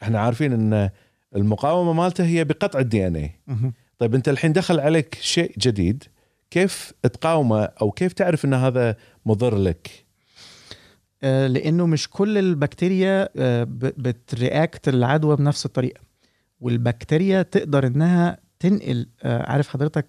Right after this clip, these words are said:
Speaker 2: تزاوج بين البكتيريا أو التكاثر بتاع البكتيريا، آه، ممكن ي-، البكتيريا تتبادل بعض المواد الوراثية بينها وبين بعض.
Speaker 1: أوكي.
Speaker 2: يعني حضرتك أحد أسباب الأنتيبيوتيك resistance أو مقاومة المضادات الحيوية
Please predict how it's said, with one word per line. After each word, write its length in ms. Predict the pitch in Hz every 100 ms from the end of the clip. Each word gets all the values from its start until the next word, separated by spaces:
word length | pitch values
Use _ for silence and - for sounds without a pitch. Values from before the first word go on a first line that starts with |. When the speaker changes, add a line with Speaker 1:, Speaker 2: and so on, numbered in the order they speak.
| _
Speaker 2:
تزاوج 480 | - 113 135 160 156 123 -
بين 180 | 139 147
البكتيريا 520 | 131 120 - 147 139
أو 220 | - 131
التكاثر 680 | - - - - 117 143 -
بتاع 160 | - 139
البكتيريا، 460 | 123 - 147 151 - - - - - _ -
آه، 180 | 117 117
ممكن 540 | 143 165 - 143 143 - -
ي-، 220 | 143 - -
البكتيريا 680 | 127 113 117 - 165 160 143 - _
تتبادل 840 | 127 123 117 131 151 135 120 113 -
بعض 480 | 123 139 139 127 - 127
المواد 460 | 120 123 147 151
الوراثية 440 | 131 127 127 - 147
بينها 200 | 160 143
وبين 180 | 135
بعض. 240 | 131 127 - - -
Speaker 1:
أوكي. 280 | 95 90 110 _ _
Speaker 2:
يعني 240 | 139 127 131 -
حضرتك 440 | - 139 156 -
أحد 320 | 160 - 151
أسباب 520 | 139 - 143 160 143
الأنتيبيوتيك 800 | - - 127 147 147 135 147 156
resistance 440 | 123 143 - 190 -
أو 100 | 135
مقاومة 420 | 131 - 147 123 -
المضادات 520 | 123 120 123 135 131
الحيوية 500 | 117 131 139 180